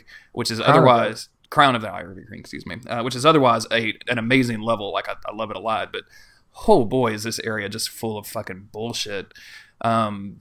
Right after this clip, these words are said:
Speaker 1: it, the whole gimmick is that you're in the, basically in the middle of a blizzard, which sounds like it should be cool because the blizzard is, like, blowing real hard and then it will die down. And when it dies down, you have visibility so that you can kinda make it to your next way.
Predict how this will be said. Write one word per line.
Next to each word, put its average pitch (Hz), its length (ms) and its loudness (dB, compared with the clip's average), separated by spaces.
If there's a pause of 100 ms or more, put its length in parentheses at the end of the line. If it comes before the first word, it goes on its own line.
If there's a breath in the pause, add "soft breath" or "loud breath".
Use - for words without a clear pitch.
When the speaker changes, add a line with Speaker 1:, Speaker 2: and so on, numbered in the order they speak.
Speaker 1:
it, 127 280 -2
the 135 180 2
whole 156 200 4
gimmick 127 380 0
is 107 100 -6
that 107 320 -8
you're 120 260 -2
in 117 100 -2
the, 110 60 -4
basically 113 440 -4
in 101 40 -6
the 107 60 -6
middle 113 160 0
of 104 80 -8
a 95 60 -12
blizzard, 107 600 -8
which - 260 -8 (120)
sounds 156 400 -2
like 143 140 -2
it 113 80 -4
should 123 180 -4
be 107 140 -8
cool 117 560 -2 (420 soft breath)
because 123 260 -2
the 107 80 -6
blizzard 131 460 2
is, 113 220 -4
like, 104 260 -2 (200)
blowing 120 440 0
real 139 140 -2
hard 143 260 2
and 113 80 -4
then 110 80 -6
it 107 60 -8
will 101 120 -14
die 117 260 0
down. 131 500 -2
And 107 180 -12
when 107 140 -10
it 107 80 -10
dies 117 240 0
down, 123 340 0
you 110 80 -6
have 107 180 -6
visibility 110 600 -4
so - 140 -12
that - 160 -12
you 104 60 -10
can 107 120 -12
kinda 107 200 -10
make 104 180 -10
it - 100 -10
to - 80 -14
your 104 80 -10
next 95 240 -12
way. 107 320 -4